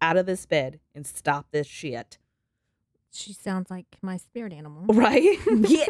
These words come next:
Speaker 1: out of this bed and you stop that shit." <laughs>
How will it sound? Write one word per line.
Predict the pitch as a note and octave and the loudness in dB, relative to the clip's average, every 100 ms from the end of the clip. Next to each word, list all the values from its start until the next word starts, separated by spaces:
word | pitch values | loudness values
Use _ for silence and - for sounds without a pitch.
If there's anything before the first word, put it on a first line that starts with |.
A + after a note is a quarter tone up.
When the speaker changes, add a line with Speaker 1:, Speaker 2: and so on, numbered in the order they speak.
| G3 | 2
Speaker 1:
out | A#3+ C#4+ - D#4+ | 2 2 2 2
of | E4 | 2
this | F#4+ - | 0 0
bed | - D#4 A3+ E3+ F3+ - | 0 4 4 2 0 2
and | G3+ G3+ | 2 2
you | C#4+ | -2
stop | - - - G#3+ G3+ - - | -2 -6 -4 0 0 0 -12
that | C3+ - | -12 -10
shit." | - - G3 F#3 - | -8 -4 -4 -4 -6
<laughs> | - | -10